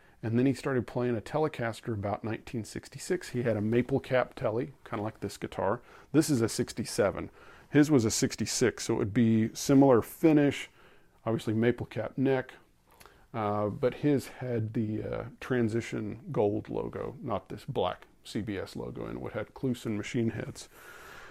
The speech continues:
Uh, but otherwise, it would be basically the same as this nineteen sixty-seven Tele of mine. So he also had some, some of Chip's, uh,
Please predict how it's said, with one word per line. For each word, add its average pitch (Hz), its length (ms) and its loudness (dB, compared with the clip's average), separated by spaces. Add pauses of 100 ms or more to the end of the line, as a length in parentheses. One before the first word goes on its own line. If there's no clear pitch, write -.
(280)
Uh, 117 120 -2
but 120 140 10
otherwise, 120 440 12
it 113 40 2
would 101 140 0
be 107 120 -4
basically 110 460 -2
the 101 120 -6
same 104 260 -4
as 95 140 -4
this - 320 0 (100)
nineteen 113 380 -2
sixty-seven 107 640 -4
Tele 104 280 -6
of 98 140 -8
mine. 92 320 -6 (580)
So 135 640 6 (880)
he 135 120 0
also 135 260 2
had 120 240 -2
some, 117 240 -2 (160)
some 127 200 0
of 117 120 -4
Chip's, - 380 -6 (120)
uh, 123 340 -8